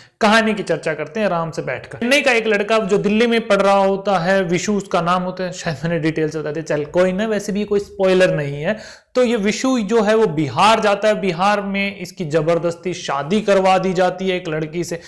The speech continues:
वैसे भी बिहार में एक प्रथा चलती है ना, पकड़म ब्याह ऐसा कुछ करके चलता है वहाँ पे।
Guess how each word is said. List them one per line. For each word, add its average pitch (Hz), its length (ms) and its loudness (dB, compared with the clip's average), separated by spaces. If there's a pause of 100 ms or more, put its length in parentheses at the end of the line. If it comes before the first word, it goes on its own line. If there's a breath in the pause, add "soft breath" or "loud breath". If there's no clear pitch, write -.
(180 loud breath)
वैसे 165 280 0
भी 190 100 0
बिहार 160 380 0
में 170 140 -4
एक 165 100 -10
प्रथा 156 260 -4
चलती 156 260 -6
है 170 60 -6
ना, 180 120 -6
पकड़म 180 400 -4
ब्याह 160 400 -2
ऐसा 151 220 -4
कुछ 156 180 -8
करके 151 280 -6
चलता 147 260 -4
है 160 60 -2
वहाँ 147 140 -6
पे। 147 120 -12